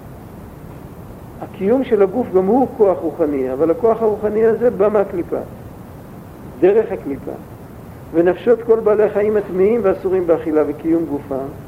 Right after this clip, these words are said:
וקיום וחיות כל מאכלות אסורות מהצומח, כמו עורלה וכלי הכרם".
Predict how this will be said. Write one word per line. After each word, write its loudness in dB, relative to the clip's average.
וקיום 2
וחיות 2
כל 6
מאכלות 2
אסורות 0
מהצומח, 0
כמו 2
עורלה 4
וכלי -2
הכרם". -4